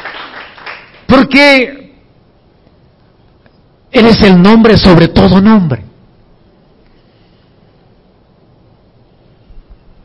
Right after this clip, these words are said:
Un nombre que puede cambiar el nombre de tu situación. Escúcheme bien esto esta tarde.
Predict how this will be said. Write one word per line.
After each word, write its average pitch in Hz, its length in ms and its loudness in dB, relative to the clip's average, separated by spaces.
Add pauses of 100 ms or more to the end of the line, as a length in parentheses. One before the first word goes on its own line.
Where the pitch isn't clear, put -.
(280)
Un 285 180 0
nombre 294 360 2
que 247 160 0
puede 269 300 2
cambiar 254 360 2
el 254 260 4
nombre 294 840 2 (1080)
de 165 260 -2
tu - 200 0
situación. 180 760 -2 (880)
Escúcheme 294 420 0
bien 285 200 2
esto 294 300 0
esta 180 300 -2
tarde. 110 540 -6